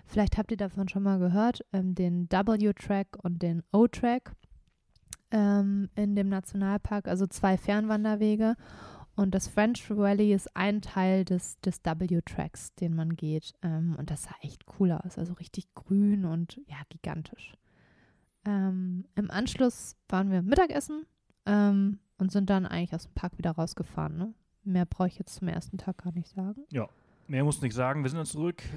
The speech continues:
Speaker 2: Hotel, äh, lecker Abend gegessen, äh, und ich war dann immer, also schon, das war dann schon die, irgendwie so die zweite oder dritte Mahlzeit, die wir in diesem Hotel zu uns genommen haben. Und, äh, ich war jedes Mal wirklich fasziniert von dem Essen,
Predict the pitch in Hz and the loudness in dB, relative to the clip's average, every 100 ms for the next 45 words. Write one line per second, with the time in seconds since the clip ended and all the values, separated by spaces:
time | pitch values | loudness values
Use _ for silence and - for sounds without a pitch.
0 | - 151 - 160 160 170 165 - 143 139 | -8 -6 -2 0 0 -2 -4 -2 0 0
1 | 135 156 170 160 139 131 151 156 143 131 | -2 -4 -4 -6 -6 -6 -6 -6 -8 -8
2 | 135 - 151 170 - 135 131 120 117 131 | -10 -8 -10 -10 -8 -6 -4 -6 -8 -8
3 | 135 131 127 117 120 123 - 131 123 - | -6 -8 -8 -10 -8 -8 -6 -6 -6 -6
4 | 127 123 120 - 117 123 120 113 110 107 | -4 -4 -6 -8 -8 -6 -8 -8 -8 -10
5 | 107 104 - 120 131 - 131 110 127 123 | -10 -14 -10 -8 -6 -8 -8 -6 -8 -6
6 | 117 117 139 127 117 110 110 110 113 110 | -6 -8 -8 -10 -8 -6 -6 -8 -8 -8
7 | 104 - 123 - 120 120 - 117 110 113 | -8 -6 -8 -4 -4 -4 -4 -6 -4 -4
8 | 110 110 110 117 - _ _ _ _ - | -6 -8 -8 -8 -10 _ _ _ _ -4
9 | 113 107 104 104 - 104 101 98 - - | 0 0 -2 -6 -8 -8 -8 -10 -12 -12
10 | 101 107 117 139 120 113 110 - 110 - | -10 -8 -8 -8 -8 -6 -6 -8 -10 -12
11 | - - 107 131 - 117 107 107 - 139 | -12 -8 -8 -8 -8 -6 -6 -10 -12 -10
12 | 147 | -12